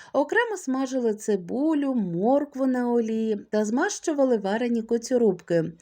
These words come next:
У зимовий період ця страва смакувала зі шкварками та соленими огірками.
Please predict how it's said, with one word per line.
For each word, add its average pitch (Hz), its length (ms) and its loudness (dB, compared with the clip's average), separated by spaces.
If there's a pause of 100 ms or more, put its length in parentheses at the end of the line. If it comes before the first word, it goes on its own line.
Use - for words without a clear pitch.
(400)
У 269 120 0
зимовий 277 560 2
період 240 540 2
ця 277 120 -2
страва 262 380 -4
смакувала 220 720 0
зі 208 180 0
шкварками 202 840 -2
та 302 260 -4
соленими 196 720 0
огірками. 175 760 -2